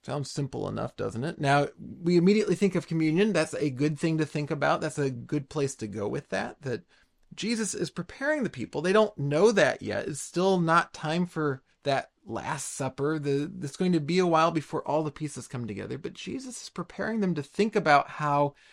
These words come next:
in some sense, our nourishment is going to come from him. That, that, yes, we eat earthly bread, but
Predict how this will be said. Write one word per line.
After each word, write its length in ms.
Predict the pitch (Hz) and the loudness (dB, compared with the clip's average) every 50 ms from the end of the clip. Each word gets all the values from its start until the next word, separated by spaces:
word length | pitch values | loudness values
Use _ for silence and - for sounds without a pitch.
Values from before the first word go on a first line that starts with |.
| _ _ - | _ _ -2
in 160 | - 175 170 | 0 0 0
some 380 | - - - 226 240 269 262 | 0 0 2 2 2 4 2
sense, 640 | 226 196 - - - 220 180 170 175 - - - - _ _ _ _ _ _ _ _ _ _ - | 0 0 0 2 2 2 2 0 -2 -6 -10 -12 -14 _ _ _ _ _ _ _ _ _ _ -8
our 160 | - 160 185 | -4 -2 2
nourishment 520 | 185 175 180 202 208 208 202 - 185 165 160 | 2 4 6 8 6 6 6 4 -2 -2 -2
is 80 | 139 | -2
going 180 | 143 160 160 151 | -4 -4 -4 -4
to 60 | 139 | -4
come 440 | - - 147 143 143 143 139 131 - _ _ _ _ _ _ _ _ _ | -6 -8 -6 -6 -4 -4 -6 -8 -10 _ _ _ _ _ _ _ _ _
from 160 | _ - 143 135 | _ -8 -8 -8
him. 260 | - 269 - - - - - _ _ _ _ _ - | -8 -8 -10 -10 -10 -14 -18 _ _ _ _ _ -8
That, 360 | 139 156 165 165 160 - - _ - _ _ _ _ _ _ _ - | 0 4 4 4 4 2 -2 _ -20 _ _ _ _ _ _ _ 2
that, 260 | 175 165 165 165 - _ - | 4 6 6 4 2 _ -10
yes, 380 | - 160 170 196 202 185 - | -2 2 2 2 2 2 0
we 240 | 180 175 160 151 - - | -2 -2 -2 -4 -6 -10
eat 240 | - 165 175 - _ - | -10 -10 -10 -10 _ -4
earthly 400 | 156 160 151 147 - - 151 135 | -2 -2 -2 -2 -4 -4 -4 -4
bread, 400 | 117 - 113 104 110 123 131 135 | -4 -6 -4 -4 -4 -4 -4 -4
but 180 | 131 123 - | -4 -4 -4